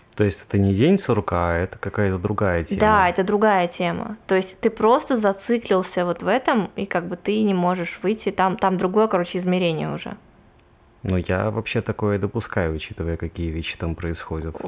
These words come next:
Speaker 2: Вот,
Speaker 1: Как бы
Speaker 2: вот,
Speaker 1: мы
Speaker 2: вот, вот.
Speaker 1: не в каждом месте планеты разгоняем частицы до таких скоростей, да, чтобы их
Speaker 2: Вот.
Speaker 1: сталкивать и так далее.
Speaker 2: И там стопудово что-то происходит, и они просто затаились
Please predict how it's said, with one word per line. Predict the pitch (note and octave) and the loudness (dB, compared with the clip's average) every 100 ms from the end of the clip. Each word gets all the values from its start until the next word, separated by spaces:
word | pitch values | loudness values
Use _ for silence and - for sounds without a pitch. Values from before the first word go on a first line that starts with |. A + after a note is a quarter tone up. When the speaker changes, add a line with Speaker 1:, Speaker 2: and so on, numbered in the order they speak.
| F3 | -6
Speaker 2:
Вот, | F#3 G#3+ E3+ - - | 0 2 0 -2 -2
Speaker 1:
Как | G2+ | -2
бы | F2+ F#2 | 0 0
Speaker 2:
вот, | F2 | 2
Speaker 1:
мы | F#2+ F#2+ F2+ F2 | 2 2 2 0
Speaker 2:
вот, | F2 | -2
вот. | F2+ F2 F#2+ | -4 -4 -2
Speaker 1:
не | F#2 F#2 F#2 G2 G2+ G#2 A2 | -2 0 -2 0 2 4 2
в | G#2 | 2
каждом | G#2+ F#2 F2+ F#2 | 0 2 2 2
месте | F#2+ - F2+ | 2 -2 -6
планеты | F2+ F2+ A2+ B2 F#2+ F2+ | -2 0 0 2 2 2
разгоняем | F#2+ - F2 F#2 F2+ | 0 0 0 2 0
частицы | F2+ G2 - G2 F2 F2+ | -2 -4 -4 -4 -2 -4
до | E2+ | -6
таких | - F2 F2+ - - - - | -8 -6 -6 -6 -18 -18 -18
скоростей, | - G2+ F#2 - F#2 F2 | -4 0 0 -2 -4 -4
да, | F2 F#2 G2+ | -2 -2 -2
чтобы | - - F#3+ F#3 | -4 -4 0 0
их | |
Speaker 2:
Вот. | F3+ | 0
Speaker 1:
сталкивать | - - F2+ - F#2 - | -4 -6 -6 -6 -8 -6
и | |
так | - G2+ | -8 -8
далее. | G2+ G2+ G2+ | -6 -4 -2
Speaker 2:
И | G3+ | 0
там | G#3+ | 0
стопудово | A3 B3+ B3+ C4+ G#3+ | 0 -2 2 2 2
что-то | - G3 F#3+ | -2 -4 -4
происходит, | - F#3+ - - F#4 E4 - - | -2 -4 -2 2 2 2 -2 -8
и | G3+ G3 G3+ G3 F#3+ | -4 -2 0 0 2
они | G#3 | 0
просто | G#3+ G3 A3 | -2 -8 -2
затаились | F#3+ G3 F#3 B3 G#3+ - | 0 2 2 2 0 -2